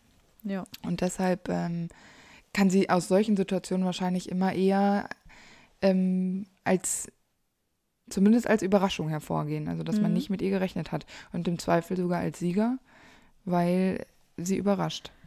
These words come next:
Speaker 1: Und genau so ist es ja eigentlich auch in dieser Situation. Also sie schafft es eben, das Inquisitionskommando zu überfallen. Sie besteht dann auch darauf, mit in die Mysteriumsabteilung zu fliegen.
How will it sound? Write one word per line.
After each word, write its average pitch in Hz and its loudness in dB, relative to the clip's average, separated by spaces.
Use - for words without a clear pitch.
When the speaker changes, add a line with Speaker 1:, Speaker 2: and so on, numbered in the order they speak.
Speaker 1:
Und 202 0
genau 185 -2
so 214 -2
ist - -2
es 247 -4
ja 151 -2
eigentlich 151 -6
auch 156 -4
in 160 -4
dieser 156 -6
Situation. 156 -6
Also 170 -2
sie 180 -2
schafft - 0
es 233 0
eben, 214 0
das 214 0
Inquisitionskommando 190 -2
zu - -4
überfallen. 214 -2
Sie 185 -2
besteht 190 -2
dann 196 -2
auch 175 -2
darauf, 180 -2
mit 196 0
in 180 -6
die 165 -4
Mysteriumsabteilung 196 -2
zu - -10
fliegen. 185 -6